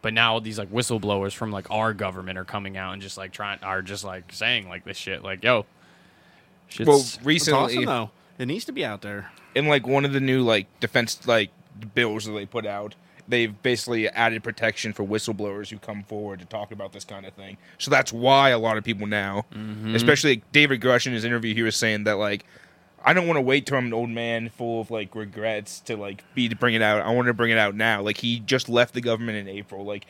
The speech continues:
Speaker 2: he had top clearances that you
Speaker 3: Mm-hmm.
Speaker 2: could get. Like,
Speaker 3: That's fucking awesome.
Speaker 2: he's
Speaker 3: I've seen documentaries where people come out, but you never know if they're real or
Speaker 2: Mm-hmm.
Speaker 3: not. And it's like, dude, this one might be, this could fucking blow everybody's.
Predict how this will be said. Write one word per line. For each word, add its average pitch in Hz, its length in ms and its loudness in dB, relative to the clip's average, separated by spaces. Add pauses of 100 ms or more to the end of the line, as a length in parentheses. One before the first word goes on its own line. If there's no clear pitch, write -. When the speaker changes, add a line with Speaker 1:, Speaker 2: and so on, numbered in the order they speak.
(140)
Speaker 2:
he 127 160 -2
had 113 100 -2 (220)
top 123 260 0
clearances 117 520 -6
that 113 60 -6
you 113 140 -4
Speaker 3:
Mm-hmm. 110 140 -4
Speaker 2:
could 123 80 -4
get. 131 280 -2
Like, 107 300 -6
Speaker 3:
That's 127 160 -6
fucking 151 300 -4
awesome. 139 520 -4
Speaker 2:
he's 135 100 0
Speaker 3:
I've 143 120 2
seen 180 540 -4 (180)
documentaries 139 720 0
where 131 120 -2
people 127 380 -2
come 135 380 -4
out, 127 360 -2
but 127 100 -6
you 127 60 -6
never 131 220 -4
know 123 180 -4
if 110 80 -8
they're 104 200 -8
real 135 460 2
or 113 160 -2
Speaker 2:
Mm-hmm. 110 120 -8
Speaker 3:
not. 113 240 -2
And 113 100 -8
it's 107 120 -12
like, 107 220 -6 (260)
dude, 107 160 -6
this 127 200 -6
one 403 200 -4
might 107 200 -4
be, 104 320 -8 (360)
this - 120 -8
could - 140 -6
fucking 101 320 -6
blow 101 240 -4
everybody's. 107 540 -4